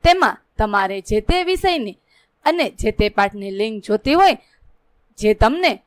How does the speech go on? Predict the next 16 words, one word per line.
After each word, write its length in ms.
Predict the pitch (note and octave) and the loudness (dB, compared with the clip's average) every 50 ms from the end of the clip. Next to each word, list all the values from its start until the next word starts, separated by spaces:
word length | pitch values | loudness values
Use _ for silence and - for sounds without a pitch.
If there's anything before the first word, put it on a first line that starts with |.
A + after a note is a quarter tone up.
| _ - | _ -4
WhatsApp 360 | G3+ G#3 G#3+ - - A3+ G#3+ G3+ G#3 | -2 -2 -2 -2 -2 -2 -2 -2 -2
ગ્રુપમાં 480 | - F#3+ B3 C4+ C4 D#4+ E4 E4+ F4+ E4+ | -4 -4 -4 -4 -2 0 2 2 2 2
જે 240 | - C#4+ D4+ D4+ - _ _ _ _ _ _ _ _ _ _ _ _ _ _ _ _ _ _ _ _ _ _ _ _ _ _ _ _ _ _ _ _ _ _ _ _ _ _ _ _ _ _ _ _ _ _ _ _ _ _ _ _ - - - - | 0 -2 -2 -4 -4 _ _ _ _ _ _ _ _ _ _ _ _ _ _ _ _ _ _ _ _ _ _ _ _ _ _ _ _ _ _ _ _ _ _ _ _ _ _ _ _ _ _ _ _ _ _ _ _ _ _ _ _ -20 -16 -6 0
ધોરણ 380 | - G#3+ A#3 A3+ A#3 A#3+ A3+ A3 | 2 4 4 6 4 4 2 4
વાઇઝ 260 | G#3+ A3 G#3+ G#3 E3+ | 4 2 2 2 0
ગ્રુપ 340 | - G3 A#3 B3 B3+ - - | 2 4 4 4 2 0 -4
બનાવેલા 580 | G#3+ C4+ E4 F#4+ G4 F#4+ F#4+ F#4+ F4+ F4 D#4 | -2 0 2 4 4 4 4 4 4 2 2
છે, 200 | C#4+ - - G#3 | 2 0 -2 -4
તેમાં 380 | F3+ - - A#3 B3 B3+ B3 A#3 | -2 0 -2 0 2 4 4 4
તમને 420 | - - D4 E4+ G4 G4+ F4+ - - _ _ _ _ _ _ _ - | 6 4 4 4 2 0 -2 -2 -2 _ _ _ _ _ _ _ -2
જે 120 | - A#3 | 0 0
તે 200 | A3+ - A3+ A3 | 4 4 4 4
વીડિયોની 520 | G#3 A3 G#3+ G3 G#3+ G#3 G#3 G#3+ G#3 G3+ G3+ | 4 4 2 2 2 2 2 0 -2 -4 -4
લિંક 320 | G3+ A3 C#4 F4+ A4+ A4+ _ _ _ - | 0 0 2 2 0 -4 _ _ _ -6
મળી 280 | A3 G#3+ A3+ A3 G#3 F#3 | 0 2 2 2 2 2
શકશે. 520 | - - F#3 F3+ - - - F3 F3 - | 0 -2 -4 -4 -4 -6 -8 -10 -12 -16